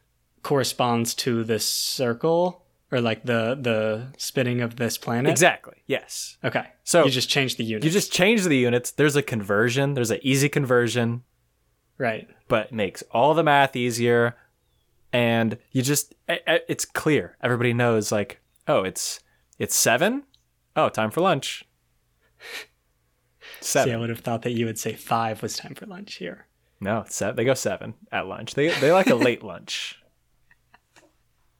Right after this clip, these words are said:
Speaker 1: Wow, okay. <laughs> That's, that's a, that's a fair point.
Speaker 2: And, all right, let's say, let's say you even,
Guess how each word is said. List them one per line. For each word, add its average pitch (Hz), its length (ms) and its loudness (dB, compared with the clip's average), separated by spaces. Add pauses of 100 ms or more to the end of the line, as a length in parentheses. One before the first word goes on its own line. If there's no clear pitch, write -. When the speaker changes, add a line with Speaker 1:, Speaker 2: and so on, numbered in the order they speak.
(1900)
Speaker 1:
Wow, 139 260 -8
okay. 160 240 -12 (300)
<laughs> 160 100 2 (1800)
That's, 180 160 2
that's 226 240 2
a, 294 100 2 (160)
that's 277 160 -2
a 339 40 2
fair 120 200 0
point. - 280 -8 (800)
Speaker 2:
And, 156 320 4 (160)
all 147 120 2
right, 135 280 4 (220)
let's 139 240 2
say, 139 320 4 (220)
let's 156 240 4
say 196 180 6
you 160 200 6
even, 127 500 2